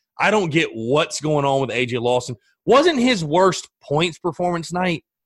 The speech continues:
but too often he just looks completely lost. Jair Bolden mentally looks completely lost. T J Moss, I don't think he's a very good player. I'm just gonna put it out. I mean, I, in relation to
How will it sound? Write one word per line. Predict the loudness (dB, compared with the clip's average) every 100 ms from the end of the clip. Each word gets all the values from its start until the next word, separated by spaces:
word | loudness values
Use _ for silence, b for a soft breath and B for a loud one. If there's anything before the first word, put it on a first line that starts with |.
| _ _ _ _ _ _
but | 0 2 2 0 _ _ _
too | 2 4
often | 6 4 2
he | -2 -2
just | -2
looks | 0 -2 -4
completely | -8 -4 -4 -2
lost. | 0 2 0 -4 b -6
Jair | 0 4 4 4
Bolden | 4 4 4 0 -2 -2
mentally | 0 2 2 0
looks | -2 -4 -4
completely | -6 -6 -10 -2 0 0 0 -8 -8
lost. | -6 -6 -6 -10 -20 _ _ _ _ _ _ _ 0
T | 2 4
J | 4 4
Moss, | 4 2 2 -2 -16 _ _ _ _ _ _ _ _ _ -2
I |
don't | 0 0
think | -2
he's | -2
a | 0
very | 0 0
good | -4
player. | -6 -6 -6 -8 -10
I'm | -8
just | -8
gonna | -4
put | -2
it | 0
out. | 0 -2
I |
mean, | -4 -4
I, | -6 -14 _ _ _ -4
in | 0 2
relation | 2 4 2 2 -2 -4 -4 -4
to | -2 0 0